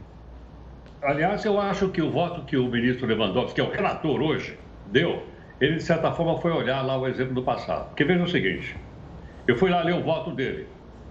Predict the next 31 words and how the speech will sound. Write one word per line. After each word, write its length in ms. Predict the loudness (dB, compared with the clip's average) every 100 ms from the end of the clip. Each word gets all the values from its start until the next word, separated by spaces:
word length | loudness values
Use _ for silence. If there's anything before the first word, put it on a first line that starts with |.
| -18 -18 -20 -20 -20 -20 -4
Ele 280 | 2 2 4
não 300 | 2 2 2
disse 340 | 0 0 -2 -4
que 100 | -2
a 40 |
vacina 360 | -2 -4 -2 0
é 20 |
obrigatória. 720 | 2 2 0 0 0 0 -6 -10 -16 -16 -14 -14 -14 -18 -18 -18 -6
Não 120 | 0
é 20 | 4
obrigatória? 580 | 4 2 2 0 -2 -10 -16 -18 -12 0
Não, 120 | 2
ele 100 | 2
disse 100 | 0
que 100 | 0
não. 280 | 2 0 -6 -14 -18 0
Aí 80 | 2
eu 40 |
fui 140 | 4 4
ler 140 | 4
lá. 260 | 2 -2 -6 -18 -20 -20 -16 -6
Disse, 160 | 2
olha, 240 | 4 4 2
ela 200 | 2 2
não 140 | 2 2
é 80 |
obrigatória, 600 | 0 0 -2 -2 -2 -2
ela 140 | 0 0
é 140 | 0 -4 -8
compulsória. 1120 | 0 2 2 2 0 0 2 2 2 0 -4 -8 -14 -20 -20 -20 -20 -20 -20 -20 -20 -20 -20 -20 -20 -20 -18 -18 -20 -20 -18 -6
Ué, 300 | 0 0 -2